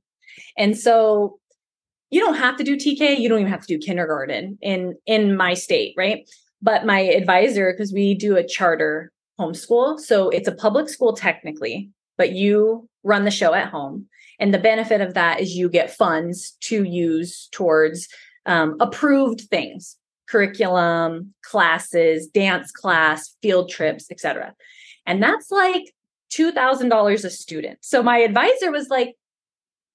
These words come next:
'cause I told her, I was like, "I don't think I wanna do T K. I don't wanna teach him yet. Like, I don't wanna fill out the form to say what we've been learning." She's like,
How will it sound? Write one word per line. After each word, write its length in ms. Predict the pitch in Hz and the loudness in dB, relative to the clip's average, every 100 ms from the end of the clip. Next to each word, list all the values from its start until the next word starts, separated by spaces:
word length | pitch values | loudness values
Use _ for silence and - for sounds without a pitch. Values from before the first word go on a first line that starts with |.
| _ _ _ - | _ _ _ -12
'cause 100 | 277 | -4
I 80 | 226 | -4
told 320 | 226 392 523 | 0 2 4
her, 80 | 277 | 4
I 60 | 214 | 4
was 120 | 214 | 2
like, 180 | 226 - | 0 0
"I 120 | 294 | -2
don't 180 | 403 294 | -2 -2
think 160 | 294 254 | -6 -4
I 80 | |
wanna 240 | 208 185 175 | -4 -6 -6
do 160 | 190 | -8
T 260 | 214 285 262 | -6 -6 -6
K. 440 | 262 277 262 262 - | -4 -2 0 0 0
I 120 | 190 | 0
don't 120 | 185 | 0
wanna 220 | 175 165 - | 0 -2 -4
teach 320 | 285 285 - | -6 -4 0
him 400 | 294 285 285 285 | 2 2 -2 -6
yet. 380 | 226 254 277 269 - | 0 0 0 -4 -4
Like, 260 | 180 - - _ - | -4 -4 -12 _ 0
I 100 | 220 | 2
don't 120 | 226 | 4
wanna 140 | 202 190 | 2 -2
fill 320 | - 240 233 | -2 2 4
out 200 | 214 214 | 2 0
the 80 | 190 | -4
form 580 | - 202 220 269 349 359 | -4 -2 2 2 0 -2
to 100 | 262 | -6
say 240 | 247 196 202 | -4 0 0
what 140 | 196 | 0
we've 200 | 202 175 | -2 0
been 200 | 180 175 | -2 0
learning." 460 | 202 277 330 330 302 | 0 0 0 -2 -4
She's 180 | 277 240 | -4 -2
like, 200 | 226 | -2